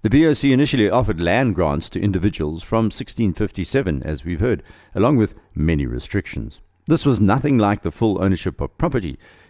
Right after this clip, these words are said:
It was similar to a feudal quit-rent leasehold system in everything but name. With this system, a person holding land was obliged to pay an annual rent to the lord of the manor,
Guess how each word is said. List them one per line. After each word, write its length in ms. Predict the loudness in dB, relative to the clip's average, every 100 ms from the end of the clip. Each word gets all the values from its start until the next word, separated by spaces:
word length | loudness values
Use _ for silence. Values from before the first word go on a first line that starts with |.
| -10
It 120 | -6
was 80 | -2
similar 300 | 2 2 2
to 200 | 0 0
a 60 |
feudal 480 | 0 -2 0 0 -2
quit-rent 680 | -4 -6 -4 0 0 -2 -6
leasehold 480 | -6 -6 -4 -4 -4
system 360 | -6 -6 -4
in 140 | -4 -2
everything 400 | -2 -2 -2 -4
but 160 | -4 -2
name. 320 | 0 0 -2 -8 _ _ -20 _ _ -2
With 220 | -2 0
this 160 | -2
system, 440 | 0 -4 -4 -6 -6 -12 _ -14
a 80 | -2
person 360 | 0 2 0
holding 360 | 2 2 2 2
land 360 | 2 2 2
was 160 | 0 -2
obliged 460 | 0 0 0 -2 -8
to 80 |
pay 320 | -4 -2 -2 -2
an 160 | -4 -2
annual 440 | -2 0 0 0
rent 360 | 0 0 -2 -6 -8
to 100 | -4
the 160 | -2
lord 240 | 0 2 0
of 120 | -2
the 100 | -4
manor, 320 | -4 -4 -8